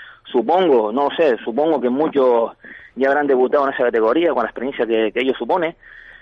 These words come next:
y, y que va a ser un partido muy difícil, si alguien en su campo no han perdido ningún partido y, y que son chicos que con toda la ilusión del mundo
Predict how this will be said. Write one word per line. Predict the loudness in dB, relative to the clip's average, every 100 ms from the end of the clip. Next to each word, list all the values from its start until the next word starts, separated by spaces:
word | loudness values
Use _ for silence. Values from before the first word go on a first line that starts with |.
| _ _ -4
y, | 2 4 6 4 4 4 4 4 2 0 -2 -6 -10 -16 -20 -20 _ _ _ _ -20 _ _
y | -10
que | -4
va | -2
a | 0
ser | 0
un |
partido | 0 -2 -2
muy | 0
difícil, | 0 -2 -8 -2
si |
alguien | 0 0
en | -4
su | -4
campo | -4 -2 -2
no | -2
han |
perdido | -4 -2 0
ningún | 0 -2
partido | -4 -4 0 0 0 -6 _ _ -20 -16 -16 -14 -16 -14 -8 -6
y, | -2 -2 0 0 2 2 2 2 0 -2 -2 -2 -4 -6 -8 -8 -8
y |
que | -2 0 2 2 0 0 -2 -2
son | -4 -4
chicos | -2 -2 -2
que | 0 0 0
con | -2
toda | 0 0
la |
ilusión | 0 -2
del | -2
mundo | 0 0 0 2 2 4 4 4 2 0